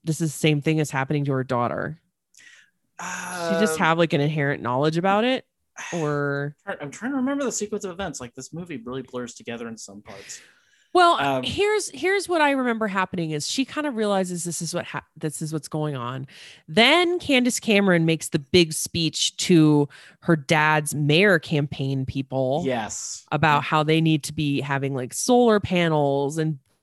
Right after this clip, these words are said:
Speaker 1: greenways and,
Speaker 2: Yeah, she's
Speaker 1: like,
Speaker 2: like,
Speaker 1: she
Speaker 2: she, uh,
Speaker 1: gets her, like, climate change speech again.
Speaker 2: Yeah, except it's like, except it's, like, very, like, "Oh, she's business savvy. She's really super smart and wise." It's like, "Oh,"
Speaker 1: Yeah.
Speaker 2: and then they're all like, "Oh," to her father, like, "Oh, we could have used her on the campaign," you know, that
Speaker 1: Yeah.
Speaker 2: kind of thing.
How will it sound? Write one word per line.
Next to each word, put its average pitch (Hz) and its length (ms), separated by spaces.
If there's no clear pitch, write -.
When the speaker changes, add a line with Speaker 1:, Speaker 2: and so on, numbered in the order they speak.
Speaker 1:
greenways 156 960
and, 147 260
Speaker 2:
Yeah, 151 220
she's 190 200
Speaker 1:
like, 147 100
Speaker 2:
like, 147 100
Speaker 1:
she - 100
Speaker 2:
she, 240 60
uh, 214 40
Speaker 1:
gets 226 180
her, 233 100
like, 202 180
climate 233 380
change 156 320
speech 147 260
again. 131 460
Speaker 2:
Yeah, 170 360
except 190 340
it's 175 140
like, 160 280
except 156 380
it's, - 100
like, 135 160
very, 139 380
like, 123 320
"Oh, 170 260
she's 120 220
business 165 420
savvy. 127 320
She's 120 240
really 160 140
super 156 360
smart 165 520
and 120 120
wise." 151 300
It's 113 140
like, 107 200
"Oh," 233 220
Speaker 1:
Yeah. 139 100
Speaker 2:
and 123 140
then 127 160
they're 135 140
all 131 120
like, 123 200
"Oh," 165 380
to 151 220
her 123 180
father, 156 380
like, 113 180
"Oh, 381 100
we 349 120
could 220 140
have 131 60
used 196 200
her 269 180
on 156 80
the 120 80
campaign," 202 600
you 123 100
know, 120 120
that 131 80
Speaker 1:
Yeah. 151 100
Speaker 2:
kind 117 160
of 110 60
thing. 110 260